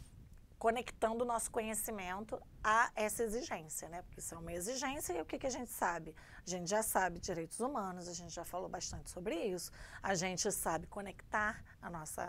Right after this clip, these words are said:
redação, então agora eu vou aplicar apenas o quê? Ag-, ação, agente, o meio, né? A maneira com que isso vai ser feito,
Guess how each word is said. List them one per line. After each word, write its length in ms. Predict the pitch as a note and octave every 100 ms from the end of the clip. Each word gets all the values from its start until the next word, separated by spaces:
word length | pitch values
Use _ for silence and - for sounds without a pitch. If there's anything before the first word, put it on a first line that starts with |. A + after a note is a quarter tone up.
| F3+
redação, 680 | E3 F3 G#3 - C4 A3+ B3+ - -
então 220 | - A3 G3
agora 460 | G3 E3+ E3+ G#3 - -
eu 140 | - G3
vou 140 | E3+
aplicar 420 | F3 G#3 - G3
apenas 420 | G3+ G3+ F#3 G#3
o 60 | F#3+
quê? 240 | - - - -
Ag-, 320 | G3+ A3+ G#3+ G#3
ação, 480 | G#3+ G3 - F3 G3+ -
agente, 560 | G3+ F3 E3+ F#3 - -
o 140 | A#3
meio, 580 | G3+ F#3 G3 A#3+ C4 F#3+
né? 160 | E3 G3+
A 60 |
maneira 480 | F#3+ F3 E3+ A3+ C4
com 160 | - F#3+
que 100 | F#3
isso 140 | D#3+
vai 80 | F#3
ser 160 | - A#3
feito, 320 | G#3 G3+